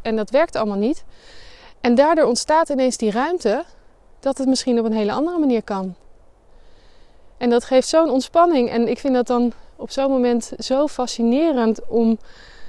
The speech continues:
zeg maar, die wisselwerking tussen, nou ja, wat het ook is, je, je, je mind en je intuïtie, je wijsheid die in je zit, die dan opeens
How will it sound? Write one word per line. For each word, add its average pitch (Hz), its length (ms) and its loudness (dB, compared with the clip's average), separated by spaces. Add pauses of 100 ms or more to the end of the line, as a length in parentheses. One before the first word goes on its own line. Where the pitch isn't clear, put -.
(1040)
zeg - 220 -4
maar, 220 120 0
die 214 160 0
wisselwerking 233 1040 0 (500)
tussen, 214 580 -4
nou 233 120 -4
ja, 208 100 -2
wat 247 160 2
het 262 140 0
ook 214 160 -2
is, 294 340 -4
je, 220 380 -2
je, 208 360 0 (580)
je 220 180 0
mind 240 680 0 (1080)
en 226 300 0 (840)
je 220 160 -2
intuïtie, 269 960 0 (260)
je 214 320 -6 (440)
wijsheid 262 600 0
die 240 100 -4
in 294 220 0
je 285 80 0
zit, 294 340 -6 (440)
die 226 140 -4
dan 226 180 0
opeens 254 640 2